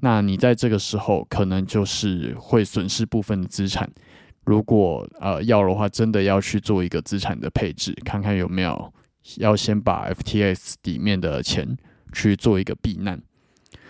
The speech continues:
因为基本上我们是承受不起跟他们去赌这样子交易所倒闭的风险。那虽然它是一个世界第二大的交易所，当初认为概率是相当低的，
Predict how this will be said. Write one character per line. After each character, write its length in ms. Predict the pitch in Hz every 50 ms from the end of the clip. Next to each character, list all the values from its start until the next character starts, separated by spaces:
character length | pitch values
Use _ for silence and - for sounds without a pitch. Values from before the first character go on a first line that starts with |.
| - - _ -
因 160 | 123 120 127
为 100 | 127 120
基 160 | 117 - 143
本 180 | 135 123 104 98
上 400 | - - 120 110 107 104 104 101
我 100 | 98 98
们 160 | 98 98 98
是 160 | 92 - 123
承 160 | 104 - - 107
受 160 | - 131 120
不 100 | 120 131
起 280 | - - - - - - - - -
跟 180 | - 104 107
他 160 | 104 110 107
们 140 | 107 98 92
去 180 | 92 - 113 104 - _
赌 360 | - 95 67 62 65 52 50 - -
这 180 | - - -
样 160 | 98 101 101
子 240 | 95 - - 90 82
交 180 | - - 104 104
易 100 | 107 104
所 240 | 92 - 101 73 -
倒 180 | - - 82 65 -
闭 160 | - 123 104
的 80 | 85 80
风 260 | 85 - 92 87 92
险。 160 | - - - - - - _ _ _ _ _ _ _ _ _ _ _ _ - -
那 140 | 107 104 104
虽 200 | - - 123 120
然 180 | 120 117 110
它 180 | 110 110 117 117
是 220 | 113 - - 117
一 160 | 110 107 104
个 240 | 101 - 107 101 98
世 180 | 95 - - 170
界 140 | 151 - 156
第 220 | 151 - 156 143
二 120 | 135 131
大 220 | 123 127 120 101 95
的 100 | 92 95
交 220 | - - 101 104
易 160 | 110 107 101
所， 320 | 92 - - - - - - _ _ _ _ _ _ _ _ _ _ _
当 200 | - 135 143 147
初 220 | - - 143 135
认 220 | 139 143 143 117 104
为 160 | 98 95 98
概 220 | - - 117 107
率 200 | 101 110 113 98 -
是 260 | - - - 104 95
相 200 | 95 - 107 107
当 200 | 107 101 104 107
低 200 | 101 - 110 104
的， 180 | 98 - - 139